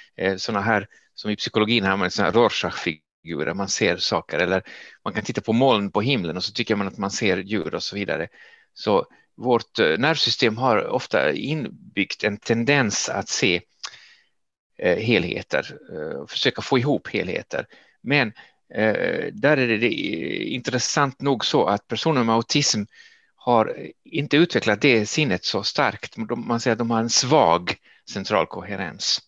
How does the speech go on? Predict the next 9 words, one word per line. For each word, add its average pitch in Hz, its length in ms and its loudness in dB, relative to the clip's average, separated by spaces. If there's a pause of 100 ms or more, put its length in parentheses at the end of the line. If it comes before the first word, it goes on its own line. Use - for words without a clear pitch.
(560)
Och - 100 -4
då 120 60 2
betyder 135 360 2
det 117 160 2
att - 240 -2 (320)
detaljerna 110 560 4
framstår 127 540 0
mycket 95 300 -8
tydligare - 680 -6